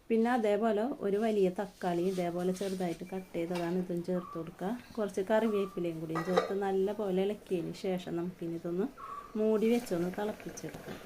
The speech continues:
വീണ്ടും നമുക്ക് ഇടയ്ക്കൊന്ന് മൂടി തുറന്നൊന്ന് ഇളക്കി കൊടുക്കണം. നല്ലപോലെ ഇളക്കി കൊടുത്തതിന് ശേഷം നല്ല പോലെ തിളച്ച് വന്നിട്ടുണ്ട്.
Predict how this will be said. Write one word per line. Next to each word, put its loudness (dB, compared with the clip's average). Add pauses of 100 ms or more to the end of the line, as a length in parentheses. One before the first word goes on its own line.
(520)
വീണ്ടും 6
നമുക്ക് 0 (100)
ഇടയ്ക്കൊന്ന് 2
മൂടി 2
തുറന്നൊന്ന് 0
ഇളക്കി 0 (120)
കൊടുക്കണം. 0 (440)
നല്ലപോലെ 2
ഇളക്കി -2
കൊടുത്തതിന് -2
ശേഷം 0 (120)
നല്ല 0
പോലെ 2 (100)
തിളച്ച് -2
വന്നിട്ടുണ്ട്. -2